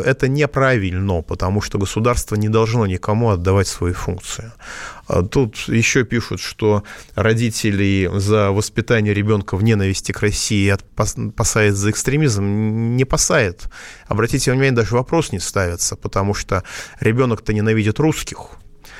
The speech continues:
Если бы ребенок ненавидел любую другую национальность, то российское государство нынешнее, конечно, наказало бы как положено. Но ненавидеть русских, по-моему, в сегодняшней России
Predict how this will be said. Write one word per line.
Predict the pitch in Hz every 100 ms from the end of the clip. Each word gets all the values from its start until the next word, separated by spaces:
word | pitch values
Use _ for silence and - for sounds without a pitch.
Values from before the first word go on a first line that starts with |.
| - -
Если | 175 -
бы | 143
ребенок | 147 151 151 -
ненавидел | 135 143 143 139
любую | 147 147 147
другую | 147 180 214
национальность, | 156 107 - 101 98 85 85 -
то | 104
российское | 98 - 185 -
государство | 107 104 113 135 135 -
нынешнее, | 107 127 123 - 110 98 - - -
конечно, | - 117 117 107
наказало | 107 139 143 139 90
бы | 85
как | 87 - -
положено. | 110 107 87 92 90
Но | 101 113
ненавидеть | 110 117 127 135 123
русских, | 151 156 - -
по-моему, | - 113 117 117 110
в |
сегодняшней | - 113 117 104 - 101
России | 107 - 156 139